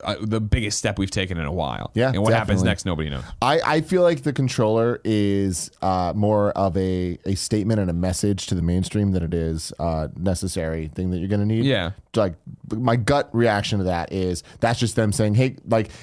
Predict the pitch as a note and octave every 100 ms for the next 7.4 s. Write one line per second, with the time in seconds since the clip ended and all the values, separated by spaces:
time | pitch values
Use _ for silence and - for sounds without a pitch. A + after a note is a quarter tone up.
0 | G#2+ B2 B2+ C3 B2+ E3 D3+ D3 C3+ B2+
1 | C3 C3+ C3 B2+ A2 - - B2+ A#2 B2
2 | B2+ - C#3 C3+ G#2+ G2+ G#2+ A2+ A2 G#2+
3 | - A2 - - - E3 E3 C#3 A#2+ G#2+
4 | G2+ F#2 A1+ G1+ - - B2+ D3 B2 A#2
5 | G2 D#2+ C2 A#1+ - A2 A2 G#2+ G#2+ G#2+
6 | - G#2+ - A#2 A2+ G#2+ G2 F#2+ F2+ G2
7 | F2+ D2+ F2+ D#2+